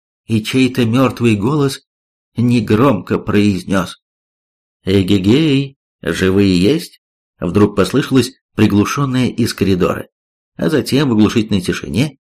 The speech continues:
действительно скрипнула входная дверь. От лёгкого дуновения ветерка, прокравшегося в небольшую щёлочку, едва теплившееся пламя свечи затрепетало, бросив на посеревшие лица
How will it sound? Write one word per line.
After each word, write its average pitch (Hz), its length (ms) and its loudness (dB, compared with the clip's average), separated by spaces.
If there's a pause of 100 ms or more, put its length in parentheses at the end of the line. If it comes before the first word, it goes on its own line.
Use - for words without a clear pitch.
(260)
действительно 120 680 0
скрипнула 135 680 -4
входная 101 560 -2
дверь. 90 380 -2 (840)
От - 200 -6
лёгкого 98 360 2
дуновения 92 480 2
ветерка, 92 580 -4 (380)
прокравшегося 101 720 -2
в 85 40 -6
небольшую 90 500 0
щёлочку, 120 680 0 (560)
едва 104 460 2
теплившееся 135 840 -2
пламя 117 420 -2
свечи 104 360 -2
затрепетало, 98 880 -4 (480)
бросив 135 500 0
на 123 80 -2
посеревшие 110 600 -2
лица 110 400 0